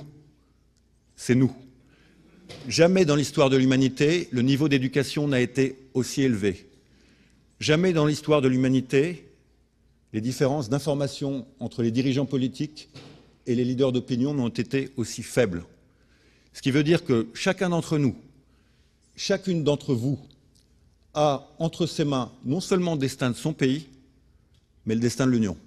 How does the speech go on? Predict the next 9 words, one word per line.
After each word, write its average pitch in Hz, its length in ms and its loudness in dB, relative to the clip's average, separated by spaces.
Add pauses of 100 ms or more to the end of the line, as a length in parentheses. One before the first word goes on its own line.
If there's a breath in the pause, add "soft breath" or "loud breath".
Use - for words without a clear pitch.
(1300)
Et 117 80 0
donc, 120 240 4 (340)
ce - 180 0
à 175 100 6
quoi 151 540 2 (260)
nous 127 160 0
vous 127 220 2
invitons 143 560 2
aujourd'hui 135 680 0